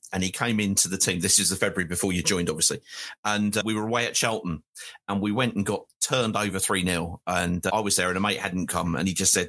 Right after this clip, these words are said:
"What are we looking like?" And I went, "Oh, yeah, we lost three nil." And he also, "What's the new bloke like?" He said, I said, "I think we've signed Glenn Hoddle," which made no sense because we've just been dicked three nil. And he came along, and you just went,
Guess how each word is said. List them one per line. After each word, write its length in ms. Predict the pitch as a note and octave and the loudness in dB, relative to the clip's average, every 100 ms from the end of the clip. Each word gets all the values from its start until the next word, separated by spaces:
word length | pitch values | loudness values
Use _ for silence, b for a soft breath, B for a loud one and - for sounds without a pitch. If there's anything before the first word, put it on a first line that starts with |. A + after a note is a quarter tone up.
| G#2+ | 0
"What 140 | A2 | 0
are 40 | F#2+ | 0
we 100 | G#2+ | 0
looking 240 | B2+ G#2+ | 0 0
like?" 140 | E2+ - | -2 -2
And 80 | F#2+ | 0
I 20 | |
went, 220 | F#2+ F#2 - | -2 -2 -4
"Oh, 80 | C3+ | -2
yeah, 160 | A2 F2 | 0 0
we 100 | G2 | 0
lost 220 | G2+ - | 2 2
three 120 | F#2+ | 2
nil." 200 | F2 F2 F2+ F2+ | 0 0 -2 -2
And 100 | A2+ | 0
he 100 | A2+ | 0
also, 260 | A#2+ A2+ | 2 2
"What's 220 | G#2+ G#2+ | 2 2
the 140 | G2 F2+ - | 2 -2 -2
new 140 | A2 | -2
bloke 180 | G2 D#2+ | 0 -2
like?" 200 | E2+ F2+ | -2 -2
He 80 | F#2+ | 0
said, 120 | F#2+ | 2
I 140 | E2 | 2
said, 180 | G2+ A2 | 2 2
"I 40 | G2+ | 2
think 200 | G#2+ F#2 | -2 0
we've 80 | |
signed 280 | F2+ F2+ F#2 | 0 2 0
Glenn 180 | F#2 F2+ | 0 0
Hoddle," 360 | F2+ A#2 D2+ - _ _ _ _ - | 0 -2 -4 -10 _ _ _ _ -4
which 180 | C3+ B2+ | -2 0
made 220 | C#3 A#2+ | -2 0
no 340 | D3 E3 C#3+ | -2 0 0
sense 460 | B2 - G#2 G#2 - | 2 0 -2 -2 -2
because 440 | A#2+ A#2+ A#2 G#2 - | 0 0 0 0 0
we've 180 | C#3+ C3 | -2 2
just 240 | B2 A#2 | 0 2
been 260 | G#2+ G2+ - - | 0 0 -2 -2
dicked 240 | G#2+ - | -2 0
three 240 | - G#2+ F#2+ | 0 0 0
nil. 320 | F#2+ - - B B | 0 -2 -8 B B
And 120 | A2 A2+ | -2 -2
he 100 | C#3 | 0
came 240 | B2+ A2+ | 0 0
along, 280 | G#2 A2 G2 | 0 0 0
and 80 | G2+ | 0
you 80 | G2 | 0
just 240 | G2+ - | 0 0
went, 240 | G2 F#2 | 0 -2